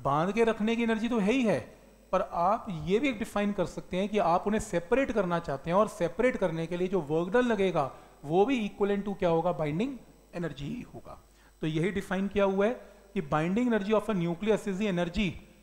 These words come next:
with which nucleons are bound in the nucleus। It is measured by the work required to be done to separate the nucleons an infinite distance apart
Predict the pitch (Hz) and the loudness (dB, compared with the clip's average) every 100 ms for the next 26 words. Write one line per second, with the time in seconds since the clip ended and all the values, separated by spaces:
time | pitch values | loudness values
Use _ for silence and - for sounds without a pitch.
0 | - 180 190 214 - 170 170 175 202 202 | -2 -2 0 -2 -2 -2 -2 0 0 2
1 | 208 156 160 180 180 175 247 311 - - | 0 2 0 2 0 2 0 -2 -12 -20
2 | - - 147 143 160 202 277 - - - | -20 -10 -6 -4 0 0 0 -4 -20 -20
3 | - - 247 269 240 180 175 220 240 214 | -14 -6 -2 0 2 2 2 2 4 4
4 | 208 220 156 190 226 202 - 165 180 214 | 2 0 2 4 4 0 0 2 2 0
5 | 214 220 165 170 151 147 202 - 170 165 | -2 -2 2 2 2 -2 -6 -2 -2 0
6 | 208 208 220 180 180 185 214 220 175 - | 0 2 0 0 -2 -2 2 4 2 -2
7 | - - 208 240 196 - 190 202 202 202 | -14 -8 -6 -4 -4 -2 -2 0 0 0
8 | 185 - 262 277 - - - - _ - | -2 0 -2 -2 -14 -20 -20 -20 _ -8
9 | 156 - 165 | -4 0 2